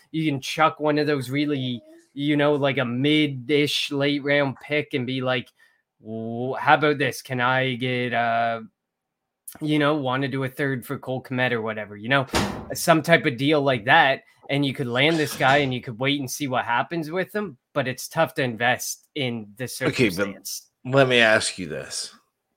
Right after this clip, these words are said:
Speaker 2: So there's, is there hype, yes or no, on Darnell Mooney?
Speaker 1: Not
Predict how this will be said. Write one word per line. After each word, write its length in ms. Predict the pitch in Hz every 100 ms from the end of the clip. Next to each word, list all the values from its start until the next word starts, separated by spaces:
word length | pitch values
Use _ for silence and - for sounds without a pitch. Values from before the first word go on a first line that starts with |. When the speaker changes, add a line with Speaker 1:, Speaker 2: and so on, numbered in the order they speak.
| _
Speaker 2:
So 240 | - 101
there's, 360 | 98 110 95 -
is 160 | - 104
there 140 | 123
hype, 340 | 117 127 147 -
yes 380 | 104 123 120 120
or 80 |
no, 200 | 110 107
on 200 | 101 95
Darnell 380 | 90 92 90 85
Mooney? 420 | 82 71 67 - _ _ _ _ _ _ _ _ _ _ _ _ _ _ _ _ _ _
Speaker 1:
Not 600 | 117 113 113 123 170 208